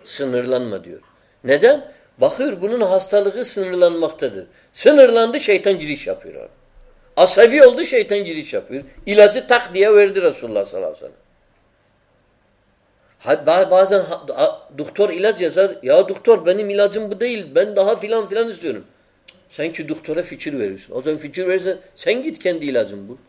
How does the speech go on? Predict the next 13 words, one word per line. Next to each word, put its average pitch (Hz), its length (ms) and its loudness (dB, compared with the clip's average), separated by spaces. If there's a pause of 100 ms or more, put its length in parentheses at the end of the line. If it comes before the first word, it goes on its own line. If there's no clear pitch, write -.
(1900)
Bir 262 180 4
tane 254 200 10
geliyor, 247 340 8
"Ya 240 200 6
Resulallah, 233 360 6
bana 240 220 2
nasihat 233 440 0
et," 202 180 2
diyor, 220 220 -2
"anana 202 360 0
babana 202 300 0
iyi 208 180 -2
geçin." 180 300 -6